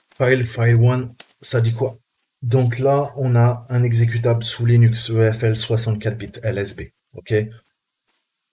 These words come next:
List Significant Bit. Ok ? L S B. Link,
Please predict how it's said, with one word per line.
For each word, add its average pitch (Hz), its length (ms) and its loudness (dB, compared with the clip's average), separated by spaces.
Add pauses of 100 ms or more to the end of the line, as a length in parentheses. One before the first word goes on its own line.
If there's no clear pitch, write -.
(260)
List 120 560 2 (300)
Significant 117 680 2 (320)
Bit. 117 500 -4 (240)
Ok ? 104 200 -12 (440)
L 110 420 -4
S 113 420 -4
B. 107 280 -4 (1400)
Link, 120 460 0